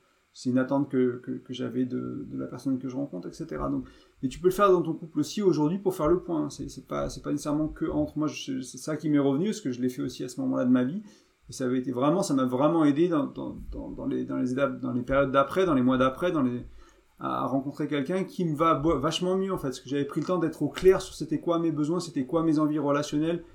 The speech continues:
avec qui j'avais envie de partager ma vie, en fait. Avec quel type de personne, parce qu'il y en a plein des personnes,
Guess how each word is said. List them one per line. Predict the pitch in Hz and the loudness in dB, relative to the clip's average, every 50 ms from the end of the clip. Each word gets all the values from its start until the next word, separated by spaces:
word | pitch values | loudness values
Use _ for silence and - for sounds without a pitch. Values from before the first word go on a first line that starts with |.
| - _ _ _ _ - | -20 _ _ _ _ -6
avec | 127 127 135 - | -4 -4 -4 -4
qui | - 180 | 2 6
j'avais | 180 180 151 165 | 6 8 8 8
envie | 160 156 156 151 | 4 2 2 0
de | |
partager | - 165 139 - 160 147 135 151 | -4 -6 -4 -2 -2 0 0 2
ma | 151 151 156 | 2 2 2
vie, | 156 165 170 160 | 0 0 -4 -6
en | 147 | -6
fait. | - - 143 - - | -8 -10 -14 -14 -8
Avec | 143 135 127 | -6 -4 0
quel | - 170 170 170 | 2 2 2 2
type | - 156 | 0 0
de | 151 165 | 0 0
personne, | 165 - 170 131 - - 180 170 | 2 0 -2 -4 -4 -4 -4 -4
parce | 156 - | -4 -4
qu'il | - 139 | -2 -2
y | 135 | -2
en | 151 | 0
a | |
plein | 147 220 247 254 | 0 2 2 2
des | 220 208 | 2 2
personnes, | - 175 156 - - 165 156 156 | 0 -2 -4 -2 0 0 0 -2